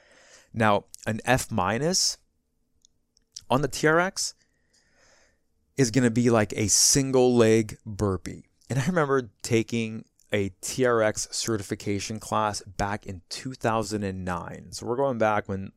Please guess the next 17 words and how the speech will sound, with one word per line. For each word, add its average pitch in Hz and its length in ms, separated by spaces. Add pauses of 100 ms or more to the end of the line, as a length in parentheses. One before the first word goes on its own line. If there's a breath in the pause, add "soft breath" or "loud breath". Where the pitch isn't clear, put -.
T - 160
R 110 140
X - 180
was 92 160
just - 320
coming 101 280
out. 95 120
I 95 40
think 110 200
T - 140
R 104 100
X 101 220
came 104 180
out 101 300 (960 soft breath)
two 110 180
thousand 101 480
and 95 180